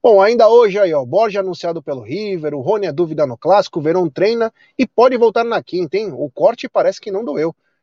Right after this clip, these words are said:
Ele teria que tomar uma infiltração aí pra poder jogar, porque, olha,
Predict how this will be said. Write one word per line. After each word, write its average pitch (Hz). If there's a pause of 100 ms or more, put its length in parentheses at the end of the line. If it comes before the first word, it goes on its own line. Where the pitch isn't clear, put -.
Ele 165
teria 143
que 151
tomar 196
uma 240
infiltração 247
aí 175
pra 175
poder 175
jogar, 156
porque, - (320)
olha, 196